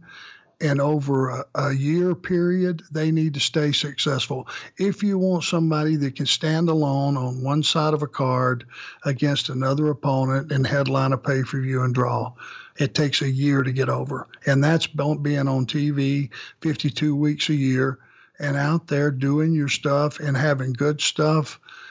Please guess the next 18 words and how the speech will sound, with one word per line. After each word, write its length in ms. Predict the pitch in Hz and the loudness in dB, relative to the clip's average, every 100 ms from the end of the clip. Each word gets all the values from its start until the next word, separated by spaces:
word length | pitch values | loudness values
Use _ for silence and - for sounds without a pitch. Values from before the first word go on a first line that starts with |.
| - _ | -20 _
to 100 | - | -2
perform 720 | 131 131 - 160 175 180 180 147 | 0 -2 0 2 4 4 2 0
and 180 | 135 | -2
good 140 | 131 135 | -2 -2
stuff 340 | - 147 127 | 0 0 0
to 80 | - | -4
talk 360 | - 156 165 160 | -2 2 2 0
about 560 | 139 151 165 165 160 _ _ | -2 0 2 2 -2 _ _
and 200 | 143 131 | -12 -8
the 60 | 127 | -4
right 280 | 135 139 143 | 0 0 0
opponents 720 | 127 156 160 165 165 - - | 0 0 2 2 0 -4 -8
and 160 | 135 | -6
enough 340 | 123 127 123 - | -6 -4 -6 -6
time, 600 | - 160 170 170 165 165 - - - - - | -2 0 2 2 2 0 -2 -14 -20 -20 -8
you 280 | 143 147 143 | -2 0 2
name 340 | 135 131 135 | 0 -2 -6
it. 200 | - | -12